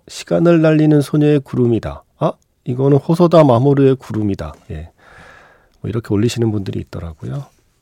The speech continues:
그만큼 이 시간을 달리는 소녀에서의 그 하늘과 구름이 준 어떤 여름의 계절감이 있죠. 그래서 매미 소리, 그리고 캐치볼, 구름, 네, 파란 하늘, 이런 것들로 저에게는 여름이라는 계절에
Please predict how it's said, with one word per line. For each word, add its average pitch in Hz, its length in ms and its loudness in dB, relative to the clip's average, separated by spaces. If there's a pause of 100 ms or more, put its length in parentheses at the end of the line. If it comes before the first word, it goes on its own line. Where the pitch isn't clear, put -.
그만큼 113 640 -2
이 101 60 -2
시간을 170 340 2
달리는 131 400 2
소녀에서의 104 720 -6
그 92 60 -12
하늘과 117 420 -8
구름이 90 420 -12 (840)
준 - 180 -14
어떤 127 800 -6 (580)
여름의 101 320 -2
계절감이 104 720 -2
있죠. - 420 -12
그래서 95 220 -10
매미 113 320 4
소리, 123 640 -2 (480)
그리고 95 160 -10
캐치볼, 131 880 0 (840)
구름, 101 380 0 (480)
네, 78 180 -12
파란 139 420 2
하늘, 85 360 -4 (540)
이런 135 260 0
것들로 143 380 0
저에게는 98 580 -2
여름이라는 98 720 0
계절에 90 580 -10